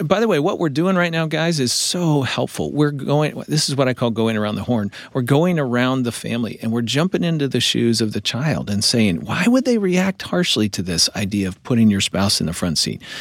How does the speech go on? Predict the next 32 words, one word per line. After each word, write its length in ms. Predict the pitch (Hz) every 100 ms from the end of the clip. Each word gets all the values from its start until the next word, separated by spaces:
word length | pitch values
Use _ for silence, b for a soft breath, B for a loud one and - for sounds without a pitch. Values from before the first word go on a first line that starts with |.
| B B
What's 240 | 170 240 -
going 280 | 185 196
on 180 | 190 190
for 220 | - -
a 60 | 78
kid?" 320 | - - - B B B
Well, 280 | 233 175 -
yeah, 180 | 349 254
sometimes 500 | - 262 247 147 120
kids 200 | 123 110
just 160 | 117 107
wanna 200 | 123 110
ride 140 | 104
in 60 | 90
the 80 |
front 280 | 87 123 90
and 60 | 107
they 40 |
want 240 | 107 110 113
what 140 | 101
they 100 | 90
want. 320 | 95 117 - _
But 380 | 123 123 120 117 _ _ _
also, 720 | 147 247 285 - - - 160 - B B B B B B
there's, 600 | - 139 143 143 - - _ -
I've 300 | - 220 233
been 160 | 190
through 220 | 180 - 160
some 260 | - 107
pretty 380 | - - 214 151
rough 220 | 117 135
stuff. 500 | - - 220 208 -